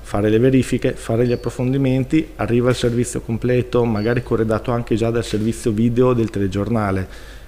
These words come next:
Quindi è un lavoro di continua evoluzione, eh, di approfondimento costante, anche perché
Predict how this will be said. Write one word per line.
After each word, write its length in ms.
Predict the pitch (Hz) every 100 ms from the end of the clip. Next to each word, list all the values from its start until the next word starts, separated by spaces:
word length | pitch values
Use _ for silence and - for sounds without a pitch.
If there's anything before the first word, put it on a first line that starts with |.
| -
Quindi 280 | - 131 135
è 120 | -
un 160 | 117 117
lavoro 580 | 123 127 117 107 113 -
di 160 | 120 110
continua 380 | 123 117 131 123
evoluzione, 800 | 120 110 - 127 123 143 165 175 - - - - -
eh, 240 | 107 104
di 80 | 117
approfondimento 840 | 113 110 - 120 110 123 135 123 110
costante, 680 | 110 - 117 107 107 143
anche 260 | 131 110 110
perché 580 | 110 107 - 113 107